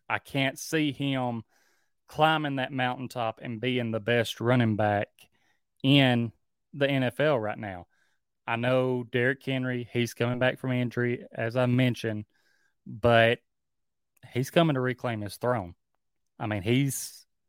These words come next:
he, he's coming to reclaim that rushing title, coming back to show people, "I'm the best back in the league. There's no doubt about it." And th-, that's just the way it's gonna be.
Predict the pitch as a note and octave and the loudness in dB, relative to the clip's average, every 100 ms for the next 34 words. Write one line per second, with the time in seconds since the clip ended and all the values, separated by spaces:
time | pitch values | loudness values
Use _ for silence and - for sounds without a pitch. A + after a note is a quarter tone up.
0 | _ _ _ - D3 - G#2+ A#2 - D#3 | _ _ _ 2 2 2 -4 -2 4 6
1 | C#3 C3 C3 C#3 B2+ A#2 - B2 D#3 - | 6 4 4 2 0 -2 0 4 4 2
2 | D#3 D#3 D3+ D3+ D3+ C#3+ _ _ _ _ | -2 0 2 2 0 -4 _ _ _ _
3 | _ _ B2+ B2+ A#2+ A#2+ A2+ A#2 - B2+ | _ _ 0 2 4 2 2 -4 2 2
4 | B2 B2 A2+ A#2 G#2+ G#2 _ _ _ - | 2 -2 -2 -2 -2 -4 _ _ _ 2
5 | G#2+ B2+ C3+ B2+ A#2 C3 - C3 B2 A#2 | 4 6 4 4 4 4 4 2 2 0
6 | A#2 G#2+ A2 B2 B2 A2+ A2 G2+ G#2+ G2 | -4 -4 -2 -2 -2 -2 -4 -4 -6 -4
7 | F#2+ F2+ F2+ A#2+ D3+ E3 E3 - _ _ | -4 -4 2 8 8 8 6 -2 _ _
8 | _ _ _ _ _ - B2 B2 A#2+ A#2 | _ _ _ _ _ -4 -2 0 0 -2
9 | A2+ A2+ G#2 _ _ _ _ _ _ _ | -4 -6 -10 _ _ _ _ _ _ _
10 | _ - - _ _ C#3 - A#2 A#2 D3 | _ -20 -20 _ _ -8 -6 -8 -6 -8
11 | - C3 C3 B2 - A#2+ A2 G#2+ D3 G2 | -6 -2 -2 -2 -6 -10 -6 -4 -4 -6